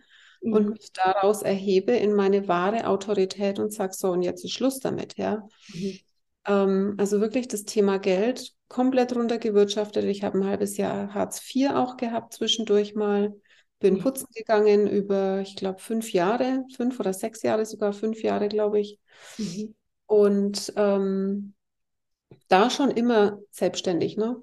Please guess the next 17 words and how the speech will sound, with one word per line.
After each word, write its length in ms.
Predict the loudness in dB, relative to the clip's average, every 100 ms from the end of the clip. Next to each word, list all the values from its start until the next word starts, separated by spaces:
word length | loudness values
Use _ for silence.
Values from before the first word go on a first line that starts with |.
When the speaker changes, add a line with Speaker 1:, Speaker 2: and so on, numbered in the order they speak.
| -2
Speaker 1:
Nicht 540 | -2 -2 -6 -12 -8 -2
irgendwie 720 | 0 0 0 -2 0 -2 0
Minijob 580 | 2 2 0 -2 -2
oder 140 | 0 -2
so, 120 | -2
sondern 260 | -4 -2 -2
ich 180 | -2 -6
hab 100 | -6
mein 340 | -4 -4 -4
Gewerbe 360 | 0 6 6 6
angemeldet, 540 | 4 4 2 0 -2 -4
Rechnungen 400 | -6 -4 -4 -4
geschrieben, 400 | -4 -4 -4 -4
ja. 280 | -2 -2 -2 -12 -20 2
Speaker 2:
Okay, 320 | 6 6 4 -8 -4
wow. 260 | 0 2 0
<laughs> 480 | 0 0 0 -6